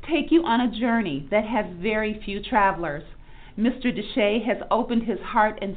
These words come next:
spirit up in ways that few have ever experienced. The depth of his poetry will have you reading his books and poems over and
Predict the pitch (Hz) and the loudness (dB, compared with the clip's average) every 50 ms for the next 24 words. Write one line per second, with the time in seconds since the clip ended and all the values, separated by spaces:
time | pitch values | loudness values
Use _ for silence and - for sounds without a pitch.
0 | - - - - 214 214 214 208 202 202 202 196 202 196 208 202 185 196 196 196 | -10 -10 -6 -4 -2 0 0 0 0 0 0 0 -2 -2 -2 -2 0 0 0 0
1 | 208 214 196 180 196 214 196 - - - - - - - - - - 262 285 294 | 0 -2 -4 -2 0 0 0 0 -2 -8 -16 -18 -18 -18 -12 -4 0 0 2 2
2 | 302 285 - 269 285 233 233 - - 220 220 226 233 226 - - 202 - - - | 0 -2 0 0 0 0 -2 0 2 4 4 4 4 0 -2 -4 -6 -8 -12 -14
3 | - - 214 202 185 180 170 151 151 139 135 - - - - - - - - - | -10 -8 -6 -4 -4 -4 -4 -6 -8 -10 -12 -14 -18 -20 -20 -20 -20 -20 -20 -20
4 | - - - 170 233 247 - - 240 208 202 202 - - - - 175 220 185 - | -20 -16 -2 2 2 2 4 4 2 2 2 2 0 -6 -6 -4 -4 -4 -6 -6
5 | - - 226 202 196 185 180 - - 196 175 170 170 175 175 - - 233 190 190 | -6 -4 0 2 2 2 2 0 -4 -2 -2 0 0 -2 -2 -2 -2 -2 0 0
6 | 170 180 196 196 180 160 165 208 233 233 233 240 226 226 202 233 247 - 185 180 | -2 -2 -6 -6 -6 -6 -4 0 0 0 2 2 0 0 0 -2 -2 -4 -4 -4
7 | 160 190 190 190 - - - 190 202 196 - - 208 190 185 185 185 185 - - | -2 -2 -2 -4 -6 -8 -8 -6 -6 -6 -4 -2 -2 -2 -2 -2 -4 -6 -8 -12
8 | - - - - - - - - 208 226 233 202 214 220 - - 175 180 - | -16 -18 -18 -20 -20 -8 -2 0 2 2 2 2 0 0 -2 -2 -2 -4 -4